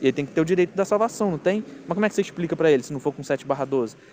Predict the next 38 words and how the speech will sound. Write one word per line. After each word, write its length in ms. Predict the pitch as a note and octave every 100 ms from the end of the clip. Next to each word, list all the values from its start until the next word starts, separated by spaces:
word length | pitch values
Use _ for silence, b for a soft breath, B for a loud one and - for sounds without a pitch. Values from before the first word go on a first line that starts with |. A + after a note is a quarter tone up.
| B
Se 140 | - C#3
não 80 |
for 160 | C3 D3+
com 420 | - D3 C#3+ C3+ -
isso 180 | C#3+ -
que 80 | D3
o 40 |
Bob 280 | C3+ D#3 C#3+
tem 160 | -
explicado? 520 | C#3+ - D3 C#3 A#2+ A#2
Porque 200 | - D3
não 140 | F3
tem 240 | F#3 A3+ C4 B B B - - - - _
físico 320 | - C#4 C#4 C#4
quântico 360 | A3 A3+ -
que 60 | -
possa 260 | G3+ G3 G3+
negar 160 | F3+
o 60 | F3
que 100 | F3
o 20 |
Bob 200 | E3 E3+
fala. 420 | - D3 C#3+ - - - - - _ _ _ -
Entende? 320 | - D#3+ D#3+
Porque 100 | -
é 40 | C#3
os 80 | -
sete 200 | C#3+ -
selos, 400 | - F3 E3 -
cara, 240 | G2+ G2+
que 120 | -
seriam 240 | - C3 C3+
desatados, 500 | C#3+ D3+ D#3+ D3 -
que 80 |
a 20 | B2
gente 460 | A#2+ C3 B2 A2+
sa-, 220 | G#2+ B2
saberia 580 | G2+ A#2+ C#3+ D3 D#3 A#2+